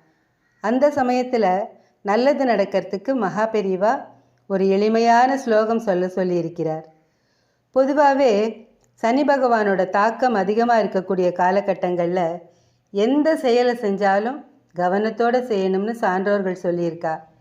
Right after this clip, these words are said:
மகா பெரியவா ஒரு நாள் மடத்துல பக்தர்களுக்கு தரிசனம் கொடுத்துட்டு இருந்தார். அந்த சமயத்துல ஒரு பக்தர் வந்தார். "பெரியவா,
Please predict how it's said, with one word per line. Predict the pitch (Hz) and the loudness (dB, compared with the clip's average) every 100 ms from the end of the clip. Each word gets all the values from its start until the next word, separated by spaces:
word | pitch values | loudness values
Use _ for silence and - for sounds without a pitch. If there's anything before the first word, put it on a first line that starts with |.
| _ _ _ _ _ _ _ _ _ _ _ | _ _ _ _ _ _ _ _ _ _ _
மகா | 233 247 339 349 | -4 0 2 2
பெரியவா | 311 269 254 | 0 2 2
ஒரு | 254 202 | 2 2
நாள் | 208 220 | 2 0
மடத்துல | 196 196 220 247 226 | 2 0 0 0 0
பக்தர்களுக்கு | 180 - 220 214 202 196 | -2 -4 -4 -2 -2 -2
தரிசனம் | 180 180 220 214 | -2 -2 -4 -4
கொடுத்துட்டு | 190 170 175 | -6 -4 -4
இருந்தார். | 165 160 156 160 - - _ _ _ _ _ | -4 -4 -4 -6 -8 -18 _ _ _ _ _
அந்த | 185 196 | -6 -4
சமயத்துல | 202 208 214 226 240 254 311 - _ _ | -4 -2 -2 -2 -2 -4 -6 -12 _ _
ஒரு | 202 202 | -4 -2
பக்தர் | 185 185 233 214 | -2 -2 -2 -2
வந்தார். | 185 175 165 165 - _ _ _ _ _ _ | -2 -4 -4 -6 -12 _ _ _ _ _ _
"பெரியவா, | 214 247 269 247 190 | -2 0 2 2 0